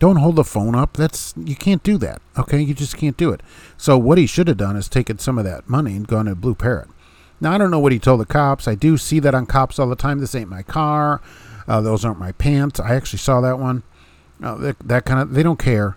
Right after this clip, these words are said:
You're driving the car with it, meth in it, you're going to jail. So they arrest him, and now we're gonna have to provide this guy with dry cheese sandwiches, maybe for years, possibly the rest of his life,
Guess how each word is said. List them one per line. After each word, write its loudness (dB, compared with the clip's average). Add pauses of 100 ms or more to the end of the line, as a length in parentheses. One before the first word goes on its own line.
(140)
You're 4
driving 4
the 0
car 4
with 0
it, 0
meth 0
in 0
it, -2
you're 0
going -2
to -4
jail. 0
So -6 (1040)
they 4
arrest 6
him, 2 (300)
and 0
now 2
we're 4
gonna 0
have 2
to -2
provide 2
this -2
guy 0
with -2
dry 2
cheese -4
sandwiches, -2
maybe 2
for -4
years, 2
possibly 0
the 2
rest 2
of -10
his -4
life, -6